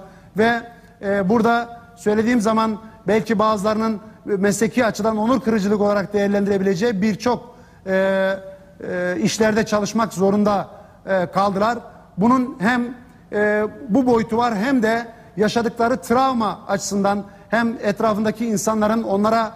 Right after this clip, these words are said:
bir potansiyel suçlu olarak bakması, bir potansiyel suçlu olarak değerlendirmesi gibi bir haksızlıkla karşı karşıya geldiler ve bunlar kendilerini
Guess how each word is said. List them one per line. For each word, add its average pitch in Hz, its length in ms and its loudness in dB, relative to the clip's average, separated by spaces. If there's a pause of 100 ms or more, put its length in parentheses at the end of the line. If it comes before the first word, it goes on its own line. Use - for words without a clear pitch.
(220)
bir 240 120 0
potansiyel 226 580 0
suçlu 240 360 -2
olarak 214 280 2 (400)
bakması, 196 460 -2
bir 233 100 -2
potansiyel 220 520 -2
suçlu 233 300 -2
olarak 220 280 0
değerlendirmesi 208 680 0
gibi 214 200 2
bir 214 40 4
haksızlıkla 196 760 -2 (400)
karşı 196 300 0
karşıya 202 340 0
geldiler 202 320 0
ve 220 120 0
bunlar 214 240 2
kendilerini 208 640 0